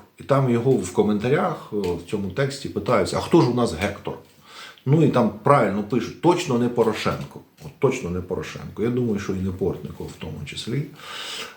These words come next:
Але це вже зовсім інший рівень. От варто людині, я хочу сказати, помилитися. Портников дос-,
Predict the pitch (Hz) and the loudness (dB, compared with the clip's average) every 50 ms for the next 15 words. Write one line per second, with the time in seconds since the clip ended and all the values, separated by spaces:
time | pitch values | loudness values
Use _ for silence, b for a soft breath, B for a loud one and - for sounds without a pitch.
0 | B B - 101 104 107 117 123 135 131 117 85 - - - - - _ _ _ | B B 4 6 8 8 8 8 8 6 6 4 0 -6 -10 -16 -20 _ _ _
1 | _ _ _ _ _ _ _ _ _ _ _ B B B B B B B B B | _ _ _ _ _ _ _ _ _ _ _ B B B B B B B B B
2 | B B B B B - 175 196 170 156 139 - 160 170 151 - - 143 139 143 | B B B B B 8 8 8 8 6 4 4 4 4 4 2 0 2 2 2
3 | 135 - 135 131 120 117 107 90 78 78 76 90 120 147 - - 139 117 104 95 | 0 0 0 0 0 2 0 0 -2 -4 -4 -2 -2 -4 -4 -6 -10 -10 -2 4
4 | 123 156 170 160 - - 139 120 123 120 120 120 135 131 107 104 98 95 95 - | 6 6 6 6 2 2 2 2 2 -2 -2 -2 0 0 0 0 -2 -4 -6 -6
5 | 101 - - - - 107 85 98 92 - 131 127 120 120 117 123 143 170 175 - | -8 -8 -8 -6 -4 -4 -2 -2 -2 2 4 4 6 6 6 6 6 4 4 2
6 | 113 - - - - - - - _ _ _ _ _ - 151 151 135 123 120 - | -2 -6 -8 -8 -10 -12 -14 -16 _ _ _ _ _ 2 4 4 4 2 -2 2
7 | - 107 92 87 87 90 110 117 113 - | 2 2 2 2 0 0 2 2 2 0